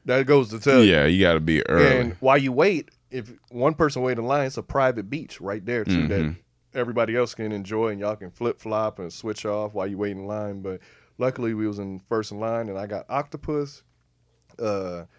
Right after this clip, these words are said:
Speaker 1: a tuna salad, and some chickpea, and that shit was slapping.
Speaker 2: Yeah, it was slapping. Yeah, I had an octopus salad.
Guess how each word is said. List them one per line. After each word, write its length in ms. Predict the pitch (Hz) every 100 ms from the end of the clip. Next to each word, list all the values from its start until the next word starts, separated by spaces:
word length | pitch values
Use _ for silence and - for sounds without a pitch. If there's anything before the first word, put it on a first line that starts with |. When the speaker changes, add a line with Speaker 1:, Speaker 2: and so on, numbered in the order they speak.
| _ _
Speaker 1:
a 100 | -
tuna 360 | - - 180 160
salad, 500 | - 151 139 139 120
and 120 | 110
some 180 | - 92
chickpea, 680 | - 147 - 139 131 127 90
and 120 | 98
that 220 | 123 127
shit 320 | - 117 110
was 160 | 90 101
slapping. 360 | - 87 69 64
Speaker 2:
Yeah, 80 |
it 20 | 69
was 100 | 71
slapping. 240 | 69 69
Yeah, 180 | 71 73
I 40 |
had 140 | 90 76
an 80 | -
octopus 540 | 76 82 80 - 80 -
salad. 600 | - - 82 92 120